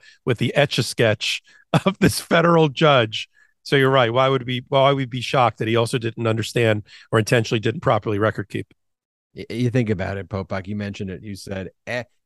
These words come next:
Speaker 2: literally everything this
Speaker 1: <laughs>
Speaker 2: Trump administration did was criminal, incompetent, or both.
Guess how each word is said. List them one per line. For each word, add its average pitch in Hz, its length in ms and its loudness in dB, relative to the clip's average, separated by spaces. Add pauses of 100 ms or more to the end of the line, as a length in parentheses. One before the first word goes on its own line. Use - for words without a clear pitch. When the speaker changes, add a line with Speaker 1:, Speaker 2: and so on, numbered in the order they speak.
(280)
Speaker 2:
literally 147 800 4
everything 117 760 2
this 101 220 -2
Speaker 1:
<laughs> 175 80 0
Speaker 2:
Trump 113 280 0
administration 104 760 -2
did 101 180 -4
was 92 360 -6
criminal, 131 640 2 (320)
incompetent, 107 1040 -4 (100)
or 101 440 -4 (320)
both. 101 500 -4